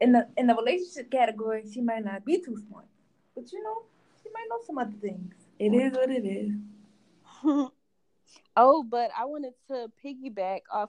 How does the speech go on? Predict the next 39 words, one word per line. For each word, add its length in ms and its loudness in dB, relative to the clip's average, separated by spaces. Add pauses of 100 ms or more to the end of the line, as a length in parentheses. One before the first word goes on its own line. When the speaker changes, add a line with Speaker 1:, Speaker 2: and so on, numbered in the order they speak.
Speaker 3:
of, 260 -8 (220)
uh, 260 -2
what 280 -10
you 160 -10
said 260 -4
earlier, 380 -8
Tiana, 560 -12 (460)
about, 480 -2 (100)
Speaker 2:
Mm-hmm. 160 -10
Speaker 3:
um, 340 -10 (760)
comparisons, 960 -4 (240)
because 720 2 (140)
I'm 80 2
about 180 4
to 100 -16
tell 120 -8
you 120 -10
one 140 -10
of 80 -14
the 80 -10
craziest 800 -14
things 440 -2
me 280 -2
and 160 -6 (140)
one 180 -4
of 60 -6
my 120 0
classmates 580 -8
did. 200 -16
Speaker 2:
Oh, 960 -20
Speaker 3:
So, 320 8
Speaker 2:
goodness. 360 -8
Speaker 1:
What's 180 -12
that? 220 -6
What 140 -18
y'all 140 -14
did? 100 -10
Speaker 3:
I 80 -4
know. 300 -14